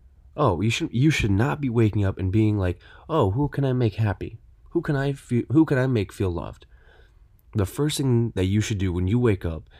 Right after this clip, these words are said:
is be like, "Okay, what can I do today that's gonna make me happy? That's gonna make me feel loved? That's gonna put a smile on my face,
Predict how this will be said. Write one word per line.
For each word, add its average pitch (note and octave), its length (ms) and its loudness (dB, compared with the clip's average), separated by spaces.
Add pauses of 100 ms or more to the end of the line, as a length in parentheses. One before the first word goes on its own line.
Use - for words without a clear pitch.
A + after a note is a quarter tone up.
(180)
is F#2 160 0
be F#2 160 -2
like, F2 280 -4
"Okay, F#2+ 440 -4 (540)
what C#3 180 2
can B2+ 140 2
I G#2+ 120 4
do G#2+ 140 2
today F#2 200 -4
that's D2 140 -8
gonna F#2 140 -2
make G2 260 0
me G2 140 0
happy? G2+ 540 -6 (420)
That's F2+ 120 -12
gonna G#2+ 140 2
make G2+ 240 2
me G#2 120 4
feel F#2+ 240 -2
loved? F2+ 420 -2 (420)
That's F#2+ 100 -4
gonna G#2 140 0
put G#2+ 160 0
a G2 40 -2
smile A2+ 460 0
on A2+ 120 2
my G2 160 2
face, F#2 600 -4